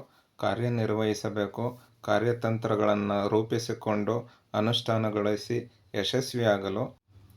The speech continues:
ಈ ಕ್ರಿಯಾ ಯೋಜನೆಯನ್ನು ಸಲಹಾತ್ಮಕವಾಗಿ ರೂಪಿಸಿರುತ್ತಾರೆ.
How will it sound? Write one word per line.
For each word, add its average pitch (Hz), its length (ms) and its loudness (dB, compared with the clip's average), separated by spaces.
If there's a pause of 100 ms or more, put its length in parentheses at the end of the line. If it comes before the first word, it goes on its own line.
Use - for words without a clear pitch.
ಈ 131 120 0
ಕ್ರಿಯಾ 123 400 2
ಯೋಜನೆಯನ್ನು 110 840 0
ಸಲಹಾತ್ಮಕವಾಗಿ 113 1160 -2
ರೂಪಿಸಿರುತ್ತಾರೆ. 120 960 -6